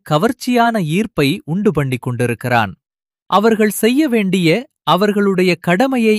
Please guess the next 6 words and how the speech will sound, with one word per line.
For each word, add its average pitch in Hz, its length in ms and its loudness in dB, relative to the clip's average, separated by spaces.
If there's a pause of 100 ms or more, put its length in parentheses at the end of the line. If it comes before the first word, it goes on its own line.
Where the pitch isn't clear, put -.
(100)
அறிந்து 214 420 0
கொள்ளுவதற்காக 131 800 -2 (640)
வேத 233 420 2
வாக்கியங்களை 208 680 0 (100)
தேடுவதற்கு 190 680 0
பதிலாக 139 440 0